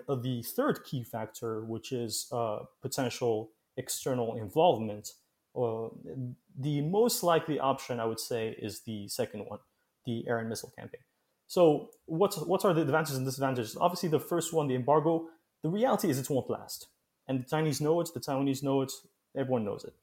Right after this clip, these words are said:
You can declare that embargo, but you know that the Taiwanese are going to challenge it. The, the potential for that to escalate to the second round or, or to escalate further into outright military conflict is almost guaranteed.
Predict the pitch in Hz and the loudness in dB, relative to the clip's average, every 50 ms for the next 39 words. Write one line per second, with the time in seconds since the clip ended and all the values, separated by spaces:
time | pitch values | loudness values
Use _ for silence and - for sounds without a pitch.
0 | _ _ _ _ _ _ _ - 147 143 139 - 156 135 139 135 - - 185 226 | _ _ _ _ _ _ _ -4 -2 -2 0 0 4 4 4 4 4 4 6 8
1 | 226 208 180 - 160 143 135 127 127 127 117 123 120 120 120 - - 120 - 139 | 8 8 6 4 2 4 6 6 6 6 6 6 4 4 2 0 -4 -4 -2 -2
2 | 135 135 - - 135 143 151 143 143 147 147 135 131 113 120 117 - 131 120 120 | -2 -2 -4 -4 -2 0 2 4 4 4 6 6 4 4 2 0 -2 0 0 0
3 | 123 117 104 117 107 117 104 101 - - - - 214 214 214 196 160 147 147 131 | 0 0 -2 -2 -2 -4 -4 -6 -8 -8 -2 2 2 4 4 2 2 2 0 0
4 | 139 - - - _ _ _ _ _ _ _ _ - 147 135 135 131 120 135 135 | -2 -4 -8 -14 _ _ _ _ _ _ _ _ -4 -2 -2 -2 0 0 -2 -2
5 | - 139 135 - 185 180 175 - 160 135 - - 151 135 123 127 120 - - - | 0 -2 0 0 0 0 4 4 4 4 4 4 2 4 4 4 2 2 -4 -12
6 | - _ - - - 147 - 135 123 - - 139 127 123 - 120 110 - - 165 | -16 _ -18 -8 -4 0 0 0 0 0 0 0 0 0 -2 -4 -2 0 2 2
7 | 160 - 151 127 131 123 123 117 120 123 120 127 123 117 - - 113 - - 127 | 2 2 0 2 2 0 0 0 0 0 2 2 2 2 0 -2 -4 -2 -4 -4
8 | 117 - - 139 120 123 120 - - - 117 123 - 123 113 - 127 117 113 - | -2 0 0 0 2 2 0 -2 -2 -2 -2 0 2 0 0 0 -2 -4 -2 -4
9 | 135 123 - 170 156 143 143 127 107 - - _ - - _ _ _ _ _ 147 | -4 -4 -2 -2 0 2 2 0 0 -2 -6 _ -20 -20 _ _ _ _ _ 2
10 | 135 113 - - - - _ - 156 147 143 127 113 - - 135 120 110 104 - | 2 2 2 -2 -6 -10 _ 4 4 6 6 4 2 2 2 0 0 0 -2 -6
11 | - - 104 - | -8 -8 -10 -10